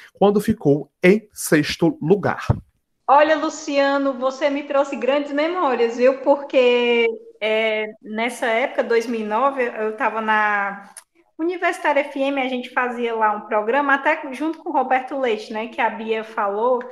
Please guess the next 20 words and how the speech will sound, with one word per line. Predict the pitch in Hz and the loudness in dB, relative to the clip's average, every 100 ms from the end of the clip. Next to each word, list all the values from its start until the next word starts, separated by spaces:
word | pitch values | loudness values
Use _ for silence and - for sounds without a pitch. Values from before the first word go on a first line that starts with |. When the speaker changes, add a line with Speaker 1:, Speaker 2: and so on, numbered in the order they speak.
| - _ _ | -18 _ _
Speaker 2:
e | 240 | 2
eu | 285 294 | 4 4
lembro | 311 349 370 | 2 -2 -2
demais | 339 339 339 269 269 294 339 330 - 214 | -4 -2 0 2 2 0 -4 -6 -12 -6
dessa | 240 247 - 285 277 269 247 - | -4 -4 -6 -4 -2 -2 -4 -6
tentativa | 269 302 349 320 - 254 262 311 294 | -6 -4 -2 -4 -6 -8 -6 0 0
do, | 240 247 247 240 233 - | 0 -2 -2 -4 -6 -8
do | 208 226 | 0 4
Aguiar, | 240 269 254 240 208 233 320 - - | 4 2 -2 2 4 4 0 -6 -14
né, | 226 214 240 | -10 -6 -4
mais | 262 233 247 285 | -2 0 0 -2
especificamente | - 254 254 254 247 233 240 240 | -4 -6 -6 -6 -4 -4 -6 -2
do | |
Aguiar, | 233 226 220 214 202 247 - - _ _ | -2 -2 -2 0 2 0 -4 -18 _ _
que | - | -4
era | 311 320 | -2 -2
pra | 320 330 | 0 -2
retomar | 302 294 330 311 294 240 247 277 277 | 0 -4 -2 -2 0 0 2 0 0
todo | 269 | 0
esse | 277 285 - 311 285 269 226 202 180 | 2 0 -4 -6 -6 -6 -6 -10 -14